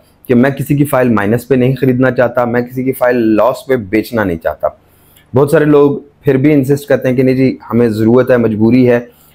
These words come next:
तो आप ये वाला काम कर दें। तो मैं उसको किसी न किसी third party या अपने team के किसी member के साथ connect कर देता हूँ कि जी आप इनसे राब्ता कर लें, ये आपसे फाइल purchase कर लेंगे।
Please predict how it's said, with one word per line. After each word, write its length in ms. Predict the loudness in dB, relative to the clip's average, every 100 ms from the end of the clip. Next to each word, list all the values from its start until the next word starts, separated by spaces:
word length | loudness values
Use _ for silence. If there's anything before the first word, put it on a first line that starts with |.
| -2
तो 300 | 2 2 0
आप 300 | -2 -2 -6 _ _ -2
ये 240 | 2 4
वाला 240 | 4 2 0
काम 260 | -2 -4
कर 180 | -4 -4
दें। 160 | -4 -8 _ _ _ _ -2
तो 60 | 0
मैं 100 | 0
उसको 340 | -2 -2 -4
किसी 300 | -4 -4 0
न 100 | 0
किसी 220 | -2 -6
third 400 | -6 -2 0 0
party 480 | 0 -2 0 -2 0
या 80 | 0
अपने 320 | 0 0 0
team 240 | 0 0 2
के 100 | 0
किसी 220 | -2 -2
member 320 | 0 0 0
के 80 | -2
साथ 260 | -8 -8
connect 260 | -4 -4 -2
कर 100 | -4
देता 240 | -2 -2
हूँ 140 | -4 -4 -18 _ -4
कि 80 | -2
जी 160 | 2 2
आप 200 | 2 0
इनसे 220 | 0 0
राब्ता 260 | 0 -2
कर 120 | 0 0
लें, 140 | 0
ये 140 | 2
आपसे 320 | 0 0 -6 -8
फाइल 240 | -4 -4
purchase 440 | -4 -6 -2 -4
कर 160 | -2 -4
लेंगे। 340 | -4 -6 -10